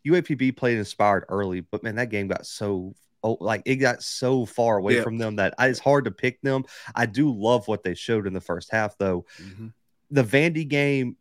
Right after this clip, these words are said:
Speaker 1: <sighs> I don't know. Like, I, it's, it's Vandy, and I,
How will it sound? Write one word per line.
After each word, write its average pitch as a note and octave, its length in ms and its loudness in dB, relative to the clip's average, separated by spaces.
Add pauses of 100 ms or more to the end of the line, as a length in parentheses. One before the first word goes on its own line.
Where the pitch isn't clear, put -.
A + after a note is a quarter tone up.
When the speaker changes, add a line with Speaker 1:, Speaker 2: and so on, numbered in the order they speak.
(160)
Speaker 1:
<sighs> - 720 -18
I C3+ 120 0
don't G#2+ 140 -2
know. F#2 160 -2
Like, G2+ 180 -4
I, A#2+ 260 2
it's, B2+ 220 -2
it's B2+ 220 -2
Vandy, B2 500 0
and G#2+ 100 -2
I, G#2+ 140 0